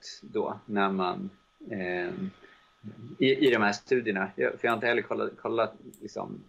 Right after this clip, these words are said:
de hänvisar ju bara till forskning i allmänhet, så här. Eh, men för jag tänker att det, eh, det är i och för sig en, en, en, en, eh, bipunkt, men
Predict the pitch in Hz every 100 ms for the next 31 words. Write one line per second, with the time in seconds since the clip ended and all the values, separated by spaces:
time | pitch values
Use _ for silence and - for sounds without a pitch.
0 | _ - 92 110 113 110 107 101 95 98
1 | - 101 - 110 95 98 98 101 98 92
2 | 98 95 - _ _ _ _ _ 110 107
3 | 98 95 92 92 90 95 95 - - -
4 | _ 110 104 101 98 95 107 - 117 104
5 | 107 101 - - - _ _ - 104 98
6 | 87 85 78 78 _ _ - 50 50 50
7 | 50 101 _ _ _ - 104 113 104 104
8 | 107 104 - 101 101 - - 101 98 95
9 | 95 95 - _ - - - 101 107 98
10 | 107 92 - 95